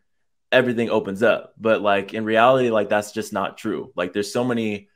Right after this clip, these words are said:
other things that, like, exist there, you know what I'm saying? Like, you know, um, racism still exists, <laughs> you know what I'm saying? And not just racism, but, like,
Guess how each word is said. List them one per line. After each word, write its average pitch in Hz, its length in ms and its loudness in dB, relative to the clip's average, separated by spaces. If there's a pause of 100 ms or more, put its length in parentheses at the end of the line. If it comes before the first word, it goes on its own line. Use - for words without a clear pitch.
(280)
other 117 240 2
things 107 460 -4
that, 85 260 -2
like, 92 240 -4
exist 95 520 -6
there, 71 360 -6
you 101 120 -8
know 95 100 -2
what 98 80 -6
I'm 95 60 -10
saying? 92 340 -6
Like, 73 260 -10
you 92 80 -10
know, 67 220 -10 (320)
um, 90 240 -6
racism 123 500 0
still 113 220 0
exists, 110 480 2 (180)
<laughs> 180 180 8
you 143 160 0
know 160 140 8
what 135 80 4
I'm 156 120 4
saying? 139 340 4
And 117 240 0 (280)
not 127 220 6
just 127 180 4
racism, 123 560 2
but, 101 160 2
like, 101 360 0